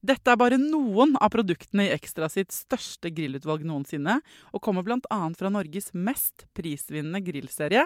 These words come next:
Grill Perfekt. I et relativt jantelovpreget land som Norge, det må være lov å si dere at, eh, det er, så kan det være vanskelig å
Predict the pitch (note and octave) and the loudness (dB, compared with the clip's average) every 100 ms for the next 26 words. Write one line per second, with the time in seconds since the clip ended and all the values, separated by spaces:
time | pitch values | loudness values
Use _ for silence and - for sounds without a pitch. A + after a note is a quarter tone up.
0 | - _ - D3+ F3 E3 E3+ F3+ E3+ C#3 | 0 _ -12 -4 -2 -2 -4 -4 -4 -6
1 | - - - _ _ - _ _ _ _ | -8 -18 -18 _ _ -20 _ _ _ _
2 | _ _ _ _ _ _ _ - E3+ D#3+ | _ _ _ _ _ _ _ -2 0 2
3 | D#3 D#3 - E3 - - - - F3 D#3+ | 0 -2 -2 -4 -4 -12 -10 0 2 4
4 | C#3 C#3 F#3 - - F3+ F3+ D#3+ C3 - | 2 0 0 -2 -6 0 2 2 0 -2
5 | C3 C3 B2 D3 C3+ C#3+ D3+ F#3+ B3 A3 | -2 -2 -2 -2 0 -2 4 8 8 6
6 | - E3+ C#3+ D3+ A3+ C4+ _ _ - C#3 | 2 0 2 6 4 4 _ _ 0 2
7 | C3 C3 C3 A2 - F#2+ D#2 F2+ F2+ - | 4 4 4 0 -2 -4 -2 -2 -2 -2
8 | C3 B2 B2+ C3 F3 F3 - - - - | 0 2 4 6 6 2 -12 -20 -20 -20
9 | - - - A#3+ A3 G3 G#3 F#3 G3 G3+ | -20 -14 0 2 6 6 8 6 6 4
10 | E3+ C3+ - D#3+ D#3 | 4 0 -2 0 0